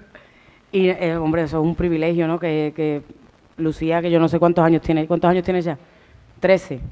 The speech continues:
Lo cual quiere decir que yo soy una vieja.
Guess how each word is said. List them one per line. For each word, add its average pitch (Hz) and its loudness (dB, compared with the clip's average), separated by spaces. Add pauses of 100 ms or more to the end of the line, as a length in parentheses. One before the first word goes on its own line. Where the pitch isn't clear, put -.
(2000)
Lo 156 4
cual 180 8
quiere 202 4
decir 226 0 (380)
que 170 2
yo 180 6
soy 202 2
una 190 2
vieja. 120 -2